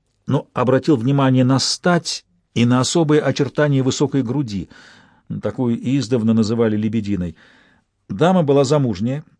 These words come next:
визави с ней сидел мужчина лет сорока, самой достойной внешности. «Да, красавица», — согласился Ле Брюер, и вдруг понял, Каролина отчаянно завидует этой роскошной даме,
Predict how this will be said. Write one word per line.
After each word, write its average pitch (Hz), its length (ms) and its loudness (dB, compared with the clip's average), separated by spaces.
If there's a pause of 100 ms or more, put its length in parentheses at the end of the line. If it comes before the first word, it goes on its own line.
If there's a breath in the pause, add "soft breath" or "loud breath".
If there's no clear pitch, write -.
(460)
визави 123 420 0
с 165 80 -8
ней 147 140 -2
сидел 135 300 0
мужчина 131 340 -2
лет 110 220 0
сорока, 117 440 0
самой 156 380 -4
достойной 147 400 -2
внешности. 113 600 -6 (1800)
«Да, 104 320 0
красавица», — 117 800 -6 (160)
согласился 110 640 -4
Ле 104 80 -2
Брюер, 135 400 -2 (960 soft breath)
и 123 120 -2
вдруг 214 340 0
понял, 220 500 0
Каролина 180 680 2
отчаянно 185 840 0
завидует 170 760 0
этой 190 220 -2
роскошной 190 560 -2
даме, 151 400 -4